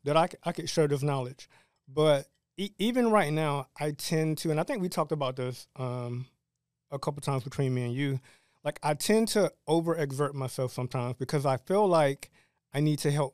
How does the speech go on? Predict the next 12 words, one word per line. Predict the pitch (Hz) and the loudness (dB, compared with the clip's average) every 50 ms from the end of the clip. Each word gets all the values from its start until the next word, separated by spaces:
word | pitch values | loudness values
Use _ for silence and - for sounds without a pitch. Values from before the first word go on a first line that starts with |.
| _ - | _ -6
more | 135 131 131 127 127 131 | -4 -2 -2 -2 -2 -4
people. | 127 - 135 135 - - 135 - _ _ _ _ _ _ _ _ _ _ | -6 -6 -8 -8 -8 -12 -20 -20 _ _ _ _ _ _ _ _ _ _
And | - 143 147 143 | -2 0 0 0
it, | 139 - | 0 -2
it | - 151 151 | -4 -4 -2
gets | 165 185 190 - | -2 0 0 0
a | 208 | 2
little | 208 196 185 165 151 | 2 2 2 2 0
frustrating | - - - 160 165 190 - - - 147 147 143 139 | -4 -2 2 2 2 2 2 0 0 0 2 2 0
because | 139 139 135 - 147 139 135 135 135 131 117 - - _ _ _ _ _ _ _ _ _ | 0 0 -2 0 0 0 2 2 0 -2 -4 -6 -14 _ _ _ _ _ _ _ _ _
I | - 151 160 | 0 2 2
will, | 151 147 147 143 147 143 135 131 131 | 4 4 4 4 4 4 2 0 -2